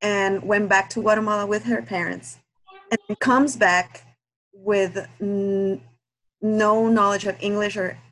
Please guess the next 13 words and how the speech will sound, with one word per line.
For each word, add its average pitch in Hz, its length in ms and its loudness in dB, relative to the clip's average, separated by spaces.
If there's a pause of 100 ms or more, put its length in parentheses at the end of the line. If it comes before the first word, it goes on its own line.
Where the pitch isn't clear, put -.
(300)
anything 202 680 -2 (120)
about, 185 480 0 (180)
uh, 185 160 -2
the 190 120 -2
American 196 360 0
culture. 202 440 -2 (600)
And 226 360 4
she 262 180 -2
starts 226 400 -2
getting 214 320 0
bullied 196 420 -2
at 175 200 -8
school - 580 -8